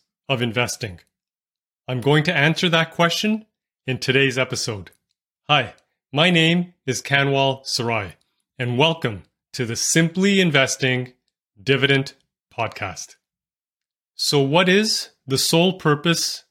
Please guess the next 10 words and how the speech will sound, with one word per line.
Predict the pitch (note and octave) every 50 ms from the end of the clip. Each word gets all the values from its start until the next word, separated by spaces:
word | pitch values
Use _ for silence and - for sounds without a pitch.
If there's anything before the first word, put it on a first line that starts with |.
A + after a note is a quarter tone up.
| _ _ _ -
of | D3 C#3
investing? | D3+ C#3 D3 F3+ G#3 G#3 - - B2 G#2+ F#2 - _ _ _ _ _ _ _ _ _ _ _ _ _ _ _ _ _ _ _ -
It | D3 D3
is | D3+ C#3+ -
to | - D#3
generate | A#2 - D#3 D#3+ E3+ F#3 G3 G3+ G#3+ G3+
a | F#3
return | D#3+ D3+ C#3+ C#3+ - - C3 B2+ B2+ D3 F3 F3 - _ _ _ _ _ _ -
on | C3+ B2+ B2+ A#2+
your | A#2+ B2+ C3 C3 C3+ C#3 D3 -